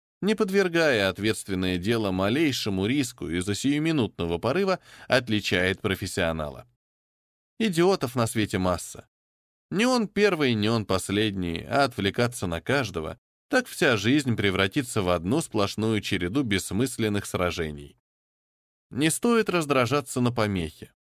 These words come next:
Не нужно никому ничего доказывать, даже себе. Нужно просто знать цену себе и своим поступкам.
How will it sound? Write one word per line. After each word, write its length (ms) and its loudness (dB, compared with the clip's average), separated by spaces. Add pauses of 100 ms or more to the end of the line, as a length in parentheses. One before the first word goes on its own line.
(540)
Не 200 2
нужно 420 2
никому 500 2
ничего 440 0
доказывать, 760 -2
даже 400 0
себе. 480 -2 (600)
Нужно 320 0
просто 360 0
знать 320 0
цену 320 0
себе 400 0
и 40 -2
своим 320 0
поступкам. 600 -4